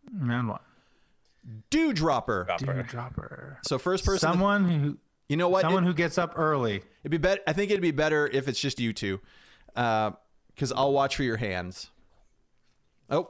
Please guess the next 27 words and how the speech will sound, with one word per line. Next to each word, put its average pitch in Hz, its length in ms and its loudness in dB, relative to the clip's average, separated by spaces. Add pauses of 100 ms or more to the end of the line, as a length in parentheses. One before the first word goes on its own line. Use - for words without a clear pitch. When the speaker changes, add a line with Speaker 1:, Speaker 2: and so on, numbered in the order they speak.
Speaker 2:
Lucas, 160 400 0 (180)
uh, 127 180 -2
that 131 160 0
was 131 100 0
your 131 100 -2
hand. 143 280 -2 (1400)
Okay. 143 320 -4 (560)
Speaker 1:
Some, 139 400 0
someone 127 320 0
who 117 80 0
gets 110 220 -2
up 104 160 -6
early. 92 340 -2 (360)
Speaker 2:
I 113 80 -18
guess 127 180 -14
hand, 117 360 -12 (180)
uh, 107 220 -4 (400)
Andrew? 160 380 -4
I - 1300 -20
guess 147 160 -18
it - 60 -20 (320)
doesn't 139 200 -8
really 117 180 -4
matter 110 300 -2
about 104 220 -4
the 107 80 -6
hands. 104 440 -8